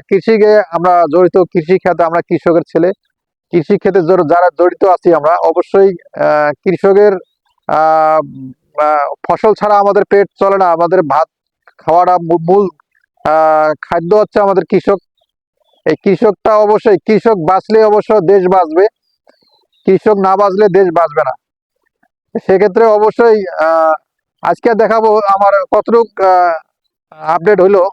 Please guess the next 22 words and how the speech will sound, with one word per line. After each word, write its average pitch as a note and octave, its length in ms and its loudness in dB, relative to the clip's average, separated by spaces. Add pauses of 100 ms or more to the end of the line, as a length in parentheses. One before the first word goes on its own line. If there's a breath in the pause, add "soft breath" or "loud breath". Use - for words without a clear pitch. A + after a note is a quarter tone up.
(480)
কতটুক F3+ 300 0 (100)
ভালো F3 200 0
হইলো G3+ 240 2
বা F#3+ 140 0
খারাপ F#3 200 0
হইলো F#3+ 220 2
সেই F3+ 120 2 (100)
সম্পর্কে E3 320 -2
আজকে - 140 -6 (160)
দেখাবো। C3 260 -2 (3000)
তো E3+ 60 -2 (200)
এটা G#3 140 2 (180)
মরিচ A3 260 0
গাছটা A3+ 300 -2
অবশ্য A#3 200 -2 (120)
আলহামদুলিল্লাহ, G#3+ 540 2 (200)
মরিচ F#3+ 280 2
কিন্তু G#3 180 2 (120)
গা-, F3 580 2 (100)
গাছটা F3+ 320 -2
কিন্তু F#3+ 200 -2
পাইকে G3 200 0